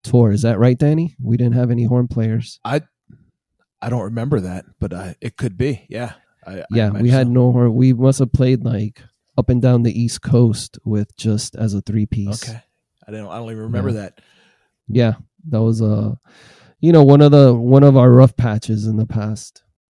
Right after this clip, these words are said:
Speaker 1: but we kept it going.
Speaker 2: Yeah. Well, I remember when we were writing twenty-four Hour, you know, some of those songs that are on that album were supposed to have horns, but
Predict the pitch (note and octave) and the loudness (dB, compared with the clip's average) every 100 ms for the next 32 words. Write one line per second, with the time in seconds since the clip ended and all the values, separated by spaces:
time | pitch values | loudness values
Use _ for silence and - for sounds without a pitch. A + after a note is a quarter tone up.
0 | _ _ _ _ - A2+ A#2+ B2+ D3 C#3 | _ _ _ _ -8 -4 -4 -4 -4 -4
1 | A2+ B2+ C3 A2 G2+ - _ _ _ - | -4 -2 -2 -4 -8 -16 _ _ _ -4
2 | C#3+ D3 E3 E3+ D3 C#3 C#3+ C#3+ C3 C3 | -2 2 2 2 0 0 4 4 4 0
3 | D#3 C3 A2+ - - A#2+ A#2 A#2+ G#2+ G#2+ | -2 -4 -8 -10 -8 -8 -8 -6 -6 -6
4 | A#2 A2 G#2 _ _ _ _ _ _ _ | -6 -6 -8 _ _ _ _ _ _ _
5 | - C#3 A2+ A#2 - E3+ F#3+ E3+ A#2 - | -4 -2 -2 -6 -2 0 2 0 -2 -4
6 | D3 D3 C3+ G#2+ A#2 D3 D3 G#2+ G#2 G2+ | -4 -6 -6 -6 -4 -4 -6 -6 -8 -10
7 | G2+ F2+ - C3 D3 - G2 F2+ F#2 C#3+ | -10 -12 -6 -4 -4 -4 -10 -10 -8 -6
8 | D#3 F2 F#2 - - _ _ _ _ _ | -6 -8 -12 -14 -16 _ _ _ _ _
9 | - C3+ A2 | -2 -2 -2